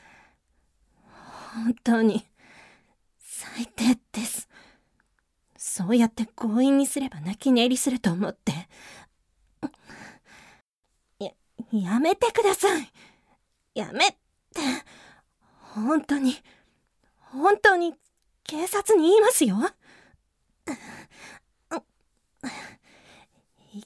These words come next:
きなり、こんな、本当、何考えて。は？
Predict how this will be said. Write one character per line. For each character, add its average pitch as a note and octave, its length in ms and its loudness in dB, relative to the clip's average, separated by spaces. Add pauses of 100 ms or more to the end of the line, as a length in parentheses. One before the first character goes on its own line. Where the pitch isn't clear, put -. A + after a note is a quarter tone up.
き D#4+ 140 -2
な F#4 160 4
り、 D#4+ 120 2 (880)
こ - 120 -14 (160)
ん C#4 80 -10
な、 C4+ 120 -12 (680)
本 - 460 -14
当、 F4+ 200 -4 (300)
何 C4+ 160 -6 (480)
考 C4+ 80 6
え C#4 100 4
て。 F#3+ 220 -4 (1400)
は？ - 640 -12